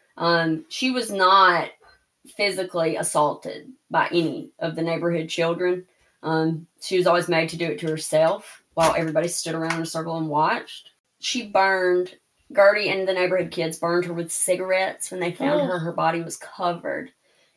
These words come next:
Speaker 1: in multiple cigarette burns. They even charged the children money to see her body while she was alive. Um, they burned her.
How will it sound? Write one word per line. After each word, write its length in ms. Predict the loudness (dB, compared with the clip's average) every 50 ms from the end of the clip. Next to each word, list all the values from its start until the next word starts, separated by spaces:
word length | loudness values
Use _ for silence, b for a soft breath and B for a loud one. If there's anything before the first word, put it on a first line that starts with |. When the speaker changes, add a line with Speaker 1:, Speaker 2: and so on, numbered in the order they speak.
| _
Speaker 1:
in 180 | -2 0 0 2
multiple 440 | 2 2 2 0 -2 -8 -8 -6 -4
cigarette 480 | -4 -4 -4 -4 -2 0 0 0 0
burns. 480 | -2 -4 -4 -2 -4 -4 -4 -6 -6 -8 b b _ _ _ -6
They 220 | -4 -2 -2 -2 -4
even 180 | -8 -10 -10
charged 500 | -10 -8 -4 -2 -2 -2 -2 -4 -6 -8
the 60 | -8
children 560 | -10 -10 -8 -8 -8 -6 -6 -6 -4 -4 -4 -4
money 480 | -4 -4 -4 -4 -4 -6 -8 -10 -14 _ _ _ _ _ _ _ _ _ _ _ _ _ _ _ _ _ _ _ _ -18
to 160 | -12 -10 -8
see 600 | -6 -2 -2 0 0 0 0 -2 -2 -6 -8 -10 _ _ _ _ _ _ _ _ _ _ _ _ _ _
her 140 | -12 -10 -6
body 500 | -4 -4 -2 -2 -2 -2 -4 -6 -10 -14 _ _ _ _ _ _ _ _ _ _ _ _ _ _ _ _ _ _ _ _ _ _ _ _ -6
while 140 | -4 -4 -4
she 140 | -4 -6
was 100 | -6 -4
alive. 460 | -2 0 2 2 0 0 -2 -6 -10 -16 _ _ _ _ _ _ _ _ -4
Um, 520 | 0 2 2 2 2 2 0 -2 -4 -6 _ _ _ _ _ _ _ _ _ _ _ _ _ _ -4
they 140 | -2 -2
burned 380 | 0 2 2 2 4 4 2 2
her. 420 | 2 2 2 2 2 0 -2 -6